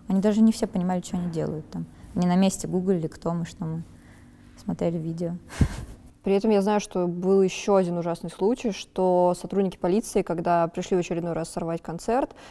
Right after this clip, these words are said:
Speaker 2: а, скрутили и даже ударили, есть видео, вашего менеджера.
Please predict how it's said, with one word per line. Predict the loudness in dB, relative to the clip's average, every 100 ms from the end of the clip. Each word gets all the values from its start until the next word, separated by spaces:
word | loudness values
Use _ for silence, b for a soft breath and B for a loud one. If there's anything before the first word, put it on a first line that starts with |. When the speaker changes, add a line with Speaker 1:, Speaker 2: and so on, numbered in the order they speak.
| B B B
Speaker 2:
а, | 4 6 6 6 4 2 0 -4
скрутили | -2 -2 2 4 4 4 2
и |
даже | 2 2 0
ударили, | 2 4 4 4
есть | 2 0 0
видео, | 0 0 0 0 2 0 -2 -2 -4 -2
вашего | -2 -2 -4 0
менеджера. | 0 0 -4 -8 -12